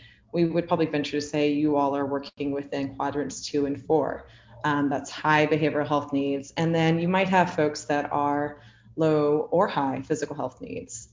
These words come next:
Um, low would be quadrant two for physical health needs, and they might be served in primary care and especially mental health settings.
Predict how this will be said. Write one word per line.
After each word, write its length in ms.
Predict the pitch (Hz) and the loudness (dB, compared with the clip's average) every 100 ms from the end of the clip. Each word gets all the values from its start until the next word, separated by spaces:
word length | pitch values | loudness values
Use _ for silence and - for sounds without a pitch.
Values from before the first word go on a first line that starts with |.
| - | -6
Um, 340 | 139 139 135 | -2 0 0
low 300 | 151 143 143 | 0 0 0
would 200 | 147 147 | 0 -2
be 100 | 143 | -8
quadrant 440 | 143 143 139 143 | -6 -6 -6 -10
two 540 | - 254 220 208 202 202 | -4 0 2 2 0 -2
for 120 | 196 | -6
physical 260 | 180 175 170 | -6 -4 0
health 220 | 170 160 | -2 -2
needs, 340 | 160 160 156 - - | -2 -2 -4 -12 -10
and 220 | 147 147 | -6 0
they 120 | 147 | 0
might 260 | 147 147 139 | 0 -2 -4
be 80 | 151 | -6
served 380 | - 147 143 | -2 -2 -2
in 320 | 147 143 143 - - - | -4 -2 -4 -6 -20 -20
primary 400 | - 233 214 190 | 0 2 4 2
care 540 | 185 175 156 151 151 - | 0 2 2 2 0 -2
and 200 | 143 143 | -2 -2
especially 420 | 143 156 - 147 | -2 -6 -2 -2
mental 240 | 143 139 | -2 -4
health 180 | 131 135 | -6 -8
settings. 600 | - 139 139 139 139 139 | -6 -4 -4 -4 -6 -10